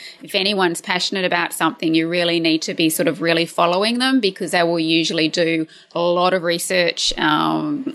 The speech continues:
you know, to find out as much information as they can. Uh, and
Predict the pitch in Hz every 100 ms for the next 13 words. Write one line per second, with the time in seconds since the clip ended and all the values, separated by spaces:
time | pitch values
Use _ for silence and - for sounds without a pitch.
0 | - _ - - - 160 156 165 165 -
1 | 175 165 165 170 170 165 151 180 170 -
2 | - 165 160 165 160 160 147 147 143 165
3 | 165 - 160 151 151 156 - - - -
4 | 160 160 165 165